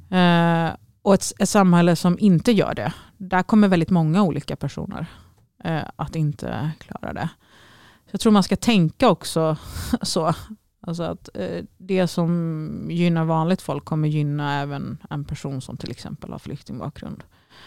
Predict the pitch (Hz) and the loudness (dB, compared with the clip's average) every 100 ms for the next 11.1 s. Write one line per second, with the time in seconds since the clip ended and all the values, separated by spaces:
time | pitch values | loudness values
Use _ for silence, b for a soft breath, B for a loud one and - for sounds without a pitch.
0 | B B B B B B 214 214 196 226 | B B B B B B 2 4 4 2
1 | - 214 208 - 208 208 240 247 - 170 | 4 4 4 2 0 2 4 2 0 -2
2 | - 156 - 156 151 - - 202 190 - | -2 -2 -2 -6 -6 -6 2 6 6 4
3 | 139 170 170 104 180 214 202 - 208 214 | -2 -4 -4 -2 0 2 0 2 4 4
4 | 165 151 151 151 165 156 - - - 147 | 2 -2 -2 -2 -4 -6 -8 -14 -10 -6
5 | 160 - 143 143 156 147 - 147 - - | -6 -4 0 0 0 -2 -6 -8 -8 -10
6 | 50 - - 151 165 160 147 135 175 180 | -12 -12 -12 -6 0 2 4 2 2 0
7 | 156 - - - 165 185 151 - 143 139 | -2 -6 -10 -4 0 2 0 -2 -6 -6
8 | 143 - - - - - - - 165 - | -6 -8 -8 -10 -10 -10 -10 -8 -8 -8
9 | B 107 B B B B B _ 196 185 | B -14 B B B B B _ -2 2
10 | 202 196 175 170 - 160 - 165 185 190 | 6 8 6 4 -2 -4 -2 4 6 8
11 | 185 | 6